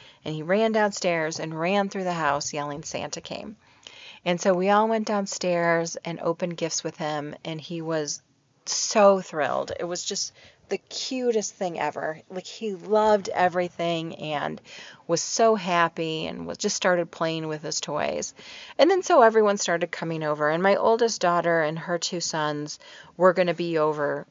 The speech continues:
later in the day. This, I think, was probably the first year that I didn't see my oldest daughter first thing in the morning. Even when she hasn't lived with me, she would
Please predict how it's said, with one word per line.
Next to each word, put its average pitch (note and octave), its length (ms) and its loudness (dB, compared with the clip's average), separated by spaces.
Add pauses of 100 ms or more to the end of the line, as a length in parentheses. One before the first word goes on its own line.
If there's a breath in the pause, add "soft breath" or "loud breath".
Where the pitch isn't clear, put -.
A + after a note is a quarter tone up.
later D3+ 560 0
in D3+ 140 -8
the C#3+ 100 -8
day. - 300 -2
This, G#3+ 200 -2
I D4 100 4
think, F4+ 240 -4
was G4 140 0
probably C#4+ 400 4
the B3+ 80 2
first G#3 420 0
year G3+ 380 2
that F#3 340 4
I F3+ 120 0
didn't F#3 260 -2
see F#3+ 300 -4
my F3 180 4
oldest E3+ 380 2
daughter E3 480 4 (640 loud breath)
first G3 320 0
thing G3 120 2
in F#3 100 0
the E3+ 60 -2
morning. F3 580 -2 (640)
Even G#3 320 4
when F#3 140 0
she F#3+ 160 0
hasn't G3 420 0
lived E3 140 -6
with E3 160 -6
me, D#3+ 220 -6
she D#3+ 260 -2
would D#3 380 -6